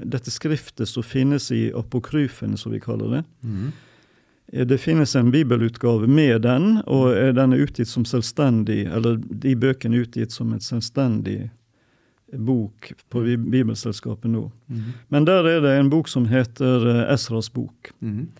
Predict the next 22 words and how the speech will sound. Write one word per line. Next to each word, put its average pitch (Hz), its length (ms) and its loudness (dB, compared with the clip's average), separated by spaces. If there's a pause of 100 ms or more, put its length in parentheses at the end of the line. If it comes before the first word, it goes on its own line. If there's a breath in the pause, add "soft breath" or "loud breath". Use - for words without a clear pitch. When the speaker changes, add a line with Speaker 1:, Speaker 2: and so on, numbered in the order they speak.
(280 soft breath)
Speaker 1:
Og 143 120 4
jeg 151 140 6
er 165 40 6
ute 170 200 0
i, 147 360 4 (160)
et 135 120 -2
godt 190 160 2
stykke 151 320 -2
ute 151 440 0
i 131 40 4
den 135 180 4
boka, 127 460 0
kapittel 120 540 -6
førti - 640 -2
og 113 100 0 (100)
utover, 104 400 -8 (160)
Speaker 2:
Mhm. 113 200 -8 (380 loud breath)
Speaker 1:
så - 540 0 (220)
møter 143 580 2
vi 127 120 4
nettopp 143 460 -2
fortellingene 117 1120 0